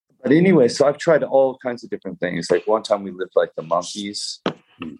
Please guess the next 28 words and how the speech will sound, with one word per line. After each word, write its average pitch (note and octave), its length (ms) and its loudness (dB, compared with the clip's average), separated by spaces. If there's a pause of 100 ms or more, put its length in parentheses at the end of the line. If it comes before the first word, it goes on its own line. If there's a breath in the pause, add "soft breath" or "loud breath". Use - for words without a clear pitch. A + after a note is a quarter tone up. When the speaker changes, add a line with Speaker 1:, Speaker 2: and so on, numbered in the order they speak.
Speaker 1:
you G#2+ 160 2
know, F#2+ 180 4
up - 260 0
in G2 100 0
the E2 220 -2 (300)
Hollywood F#2+ 360 2
Hills G2 480 2
where F2+ 120 -2
the E2 80 -4
whole F#2+ 160 0
band F2 300 -2
was G#2+ 140 -4
there. A#2+ 280 4
And F#2+ 220 -4 (500 loud breath)
it G#2+ 60 2
was A#2+ 120 0
just, B2+ 200 0
like, A#2+ 180 2
people G#2 540 0 (920 loud breath)
doing G2+ 240 0
drugs G2 460 2
and - 160 -8
eating F#2 260 -8
six - 360 -4
hundred G2 420 2 (440)
quid G2 300 2
worth G2 200 0
of - 160 -6